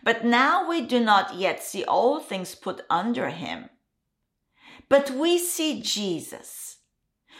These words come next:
who was made a little lower than the angels, for the suffering of death, crowned with glory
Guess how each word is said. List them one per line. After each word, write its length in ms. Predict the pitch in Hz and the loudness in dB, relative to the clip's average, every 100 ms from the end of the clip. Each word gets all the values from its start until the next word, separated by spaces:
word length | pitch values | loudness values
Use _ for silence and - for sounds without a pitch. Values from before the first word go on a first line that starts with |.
| - | -4
who 120 | 285 | 2
was 260 | 294 311 269 | 2 2 4
made 300 | 277 294 247 | 4 6 4
a 80 | 240 | 4
little 360 | 240 226 208 | 6 6 4
lower 340 | 208 233 269 294 | 4 4 4 4
than 260 | 277 277 | 2 0
the 200 | 269 - | -2 -2
angels, 800 | 180 175 165 156 151 - - - _ _ _ _ _ | -6 -6 -8 -8 -8 -10 -16 -18 _ _ _ _ _
for 160 | - 240 | 0 4
the 120 | 233 | 4
suffering 640 | 233 - 262 - 294 285 | 2 2 2 0 -2 0
of 240 | 294 262 196 | -2 -4 0
death, 320 | 170 170 - - | 2 2 -4 -12
crowned 640 | - 226 262 320 339 339 | 0 4 6 4 4 0
with 200 | 311 247 | -6 -4
glory 600 | 240 214 185 180 180 - | -2 2 2 4 2 -2